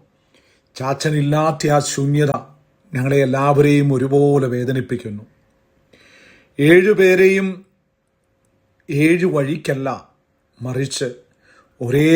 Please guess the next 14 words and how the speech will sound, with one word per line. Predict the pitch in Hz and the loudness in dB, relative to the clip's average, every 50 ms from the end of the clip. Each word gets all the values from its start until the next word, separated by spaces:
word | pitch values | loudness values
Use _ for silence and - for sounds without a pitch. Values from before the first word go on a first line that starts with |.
| 170 165 | 4 4
സ്നേഹച്ചരടിൽ | 147 - - 165 156 151 156 - 165 160 147 - - 151 143 147 147 147 143 143 139 135 - | 2 0 -4 -4 -4 -2 0 0 0 0 -2 -2 -4 -2 0 0 0 0 0 -2 -4 -6 -4
കോർത്ത | - 135 135 143 139 - - 151 | -4 0 0 0 -2 -2 -4 -4
മുത്തുകളെ | 143 143 139 131 123 - 156 143 147 147 143 | -2 -2 -2 -4 -2 -4 -2 0 2 2 0
പോലെ | 139 - 139 139 139 135 139 | 0 0 0 0 2 2 0
വളർത്താൻ | 127 135 135 135 131 - 143 139 127 110 101 - _ _ _ _ _ _ _ _ _ _ _ _ _ - _ _ _ _ _ - | 0 0 -2 -4 -4 -2 -4 -4 -4 -4 -8 -14 _ _ _ _ _ _ _ _ _ _ _ _ _ -20 _ _ _ _ _ -8
ചാച്ചൻ | - 127 127 123 - 139 135 131 | -6 -6 -6 -4 -6 -6 -4 -4
എത്രമാത്രം | 123 123 - 143 151 147 139 139 135 127 - - 135 135 123 | -6 -4 -4 -4 -2 0 0 -2 -2 -4 -6 -6 -6 -6 -6
കഷ്ടപ്പെട്ടിട്ടുണ്ടാകുമെന്ന് | 104 - 123 - - 165 156 135 156 143 147 147 120 131 135 127 131 127 131 120 131 131 127 123 120 131 123 123 - _ _ _ _ _ _ _ _ _ _ _ _ _ _ _ _ _ _ - | -8 -8 -10 -4 -4 -4 -2 -2 -2 -2 -2 -4 -6 -4 -4 -2 -2 -2 -2 -2 -4 -4 -4 -4 -4 -4 -6 -8 -12 _ _ _ _ _ _ _ _ _ _ _ _ _ _ _ _ _ _ -2
ഇന്ന് | 156 165 175 180 185 185 185 180 | 0 2 4 4 6 4 4 4
സ്വന്തം | - - 165 160 160 165 165 180 185 180 175 | 2 -2 -2 -2 -2 0 2 2 2 2 2
ജീവിതം | 143 135 165 160 170 160 165 160 156 151 | 2 2 4 4 4 4 4 2 2 -2
പടുത്തുയർത്തുമ്പോൾ | 147 - 143 135 139 143 - - 165 160 156 156 156 151 143 139 139 139 135 123 | -4 -2 -2 0 0 -2 -2 0 2 2 2 2 -2 -2 -2 0 0 0 0 -2
ഞങ്ങൾ | 123 131 127 127 123 120 | -2 -4 -4 -4 -4 -6
തിരിച്ചറിയുന്നു. | - - 131 127 147 147 - 131 120 113 110 110 104 101 | -6 -6 -6 -6 -6 -6 -8 -10 -10 -10 -12 -12 -12 -14